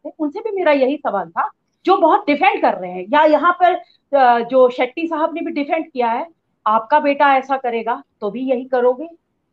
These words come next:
ऐसा ही करोगे। क्या आप चाहते हो कि drug abuse बढ़ता जाए इस देश में, इस देश के बेटे बेटियां उसमें लिप्त हो? और सिर्फ ये drugs ही नहीं है, इसके बाद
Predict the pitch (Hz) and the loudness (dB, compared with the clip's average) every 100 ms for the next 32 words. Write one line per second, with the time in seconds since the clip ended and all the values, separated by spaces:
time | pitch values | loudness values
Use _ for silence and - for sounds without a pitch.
0 | _ - 247 311 320 359 311 311 339 339 | _ 0 2 2 0 2 2 2 -2 0
1 | 320 311 320 277 269 339 339 277 214 254 | 2 2 2 -4 -4 -10 -8 -8 -2 -2
2 | - _ _ _ 240 208 233 285 294 _ | -2 _ _ _ -6 -4 -4 -4 -6 _
3 | _ _ _ _ - 208 - 320 330 302 | _ _ _ _ -4 -2 2 2 4 4
4 | 302 302 233 277 277 277 285 - 240 180 | 4 4 0 0 -2 -6 -10 -8 -6 -2
5 | 254 254 269 233 226 277 262 254 - 262 | -4 -4 -6 -4 -4 -4 -6 -8 -8 -8
6 | 240 _ _ - 277 277 277 240 214 226 | -8 _ _ -2 -2 0 0 2 0 -2
7 | - 269 - 381 466 508 508 262 254 277 | -6 -2 0 0 0 0 0 2 0 0
8 | 320 392 392 453 262 165 _ _ _ _ | -2 -2 0 -2 -4 -6 _ _ _ _
9 | _ _ _ _ - 320 453 480 440 453 | _ _ _ _ -6 -4 -2 2 4 4